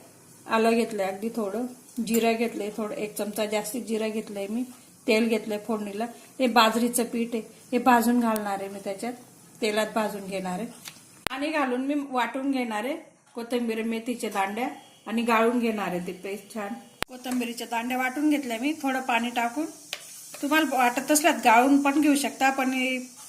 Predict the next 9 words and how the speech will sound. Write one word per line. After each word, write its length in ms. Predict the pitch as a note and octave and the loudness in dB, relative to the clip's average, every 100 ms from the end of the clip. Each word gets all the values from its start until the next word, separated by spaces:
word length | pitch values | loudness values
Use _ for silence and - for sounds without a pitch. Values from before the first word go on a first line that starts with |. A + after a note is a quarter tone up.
| - - - | -20 -18 -6
याच्यातच 440 | A3+ A#3 B3+ C#4+ C#4+ | -2 0 0 0 2
चव 180 | B3+ B3+ | 4 4
असते 280 | B3+ B3+ B3 | 2 0 0
छान 260 | A#3 A3 C4+ - - - - - - - | 0 0 -2 -6 -12 -14 -16 -20 -20 -10
आणि 100 | A#3+ | -6
फायबर 400 | A#3+ B3 A#3 A3+ | 0 4 4 4
पण 180 | A3+ B3+ | -2 0
मिळतं 340 | B3 B3 A#3 A#3 | 2 2 0 -2
पोटाला, 440 | A#3 A3+ G#3 | -2 -2 -4